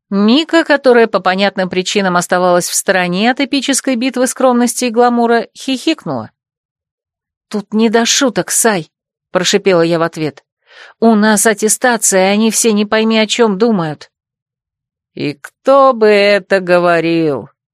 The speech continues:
возмутился сидящий неподалёку Нетти. «Ведь сама всё это спровоцировала. Хочешь прекратить?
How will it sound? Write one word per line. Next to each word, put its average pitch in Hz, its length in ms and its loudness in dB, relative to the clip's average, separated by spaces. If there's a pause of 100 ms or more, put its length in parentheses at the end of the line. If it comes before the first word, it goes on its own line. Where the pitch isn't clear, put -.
(120)
возмутился 202 720 0
сидящий 190 500 -2
неподалёку 175 640 -2
Нетти. 165 420 -8 (600)
«Ведь 185 280 -2
сама 285 520 2
всё 180 220 0
это 165 280 2
спровоцировала. 170 1040 -2 (400)
Хочешь 123 440 -6
прекратить? 175 840 -4